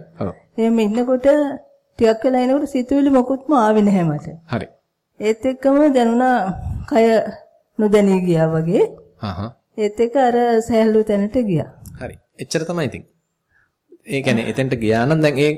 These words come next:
Speaker 1: එතන කොච්චර ඉන්න පුළුවන්ද?
Speaker 2: අ, ඒක ඕන තරම් වෙලා ඉන්න පුළුවන්
Speaker 1: ඉන්න පුළුවන්.
Speaker 2: වගේ.
Speaker 1: ඒ, ඒ ස්වභාවය තමයි ආයි සක්මනේදී ගන්න තියෙන්නේ.
Speaker 2: ඒක.
Speaker 1: නෑ, අත-, අලුත් දෙයක් නෙමෙයි. ආයි අර තරම්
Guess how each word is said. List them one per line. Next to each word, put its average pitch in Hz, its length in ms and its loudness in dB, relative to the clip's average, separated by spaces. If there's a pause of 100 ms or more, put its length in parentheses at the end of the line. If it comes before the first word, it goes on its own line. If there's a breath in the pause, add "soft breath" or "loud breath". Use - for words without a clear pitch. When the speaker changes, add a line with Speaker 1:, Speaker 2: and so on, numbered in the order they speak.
(120)
Speaker 1:
එතන 156 280 -2
කොච්චර 147 280 -2
ඉන්න 151 180 0
පුළුවන්ද? 104 360 0 (560)
Speaker 2:
අ, 233 60 -4 (520)
ඒක 240 240 -6 (100)
ඕන 254 280 4
තරම් 277 320 2
වෙලා 285 220 0
ඉන්න 277 140 -2
පුළුවන් 190 200 -2
Speaker 1:
ඉන්න 151 120 0
පුළුවන්. 98 240 -4
Speaker 2:
වගේ. - 240 -18 (180)
Speaker 1:
ඒ, 147 220 4
ඒ 170 120 4
ස්වභාවය 165 520 4
තමයි 190 300 2
ආයි 190 300 4
සක්මනේදී 175 540 0
ගන්න 151 200 -2
තියෙන්නේ. 95 320 -14 (260)
Speaker 2:
ඒක. 220 280 -16 (680)
Speaker 1:
නෑ, 117 180 -6
අත-, 123 260 -4
අලුත් 143 240 2
දෙයක් 190 220 2
නෙමෙයි. 151 240 -2 (600)
ආයි 117 280 -2
අර 113 140 0
තරම් 143 300 -2